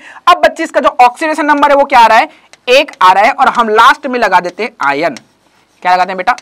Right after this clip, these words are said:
आयन। तो कुछ इस तरीके से लिखना होता है, Diamine silver one। हाँ, एक गलती बेटा यहाँ पे आप लोग गलती मत करना, ठीक है, एक गलती मैंने यहाँ पे की, वो गलती आप लोग मत करना, ठीक है। वहां पे एक जो होता है बच्चे, ये जो एक होता है इसको हम लोग लिखते हैं Roman संख्या में। किसमें लिखते हैं बेटा? Roman संख्या में।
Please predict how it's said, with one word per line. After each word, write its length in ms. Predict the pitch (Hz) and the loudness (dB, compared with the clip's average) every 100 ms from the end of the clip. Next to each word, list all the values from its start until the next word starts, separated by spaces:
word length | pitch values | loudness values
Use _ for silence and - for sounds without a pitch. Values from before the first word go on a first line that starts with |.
| - | -10
आयन। 240 | 135 127 _ - - - | -10 -10 _ -20 -18 -10
तो 60 | |
कुछ 180 | 285 311 | -10 -8
इस 140 | 320 | -6
तरीके 220 | 311 277 269 | -2 -2 -4
से 80 | |
लिखना 260 | 262 180 165 | -6 -6 -8
होता 240 | 135 117 117 | -8 -10 -14
है, 360 | - _ 170 | -16 _ -6
Diamine 540 | 175 277 339 330 330 370 - _ | 0 2 2 2 0 -4 -12 _
silver 500 | - 277 294 330 370 _ _ 196 | -6 0 2 2 -2 _ _ -2
one। 320 | 233 311 277 - _ - | 0 0 -4 -16 _ -8
हाँ, 240 | 202 233 - | -2 -2 0
एक 140 | 294 254 | -2 0
गलती 220 | 294 294 | 0 0
बेटा 160 | 311 285 | -2 -2
यहाँ 240 | 233 269 | 0 0
पे 100 | 320 | 2
आप 180 | 277 254 | 2 2
लोग 120 | 285 | 2
गलती 240 | 220 190 214 | 2 0 -4
मत 160 | 160 | -6
करना, 140 | - 143 | -4 -6
ठीक 140 | 311 | -2
है, 60 | 214 | -2
एक 180 | 233 202 | -2 -2
गलती 200 | 208 240 | -4 0
मैंने 180 | 233 220 | 2 2
यहाँ 140 | 190 | 0
पे 120 | 170 | -2
की, 160 | 202 294 | -6 -4
वो 180 | 214 277 | 2 2
गलती 260 | 247 226 190 | 2 -2 0
आप 180 | 185 185 | 0 0
लोग 160 | 247 | -4
मत 260 | 196 240 - | -2 -6 -6
करना, 320 | 139 117 - _ _ _ _ _ _ | -12 -12 -18 _ _ _ _ _ _
ठीक 80 | 403 | -4
है। 100 | 285 - _ | -4 -4 _
वहां 140 | 202 254 | 0 0
पे 160 | 277 269 | -2 -4
एक 180 | 269 302 | -2 -2
जो 100 | 285 | 0
होता 180 | 285 269 | 0 0
है 60 | 269 | -4
बच्चे, 180 | 262 277 | -6 -6
ये 160 | 247 | -4
जो 140 | 240 240 | -6 -2
एक 140 | 254 262 | -2 -2
होता 160 | 254 | -4
है 60 | 277 | -6
इसको 140 | 262 | -6
हम 80 | 254 | -6
लोग 100 | 262 | -6
लिखते 240 | 240 - | -8 -8
हैं 60 | 294 | -8
Roman 540 | 247 180 190 202 247 233 | -6 -6 -4 -2 -2 -2
संख्या 340 | 156 120 120 | -10 -14 -18
में। 80 | - _ _ _ _ | -20 _ _ _ _
किसमें 160 | 220 269 | -6 -6
लिखते 160 | 262 | -2
हैं 20 | 269 | 0
बेटा? 440 | 262 202 170 139 | 0 0 -4 -8
Roman 220 | 202 214 | -2 -2
संख्या 260 | 202 147 | -4 -8
में। 80 | 131 | -12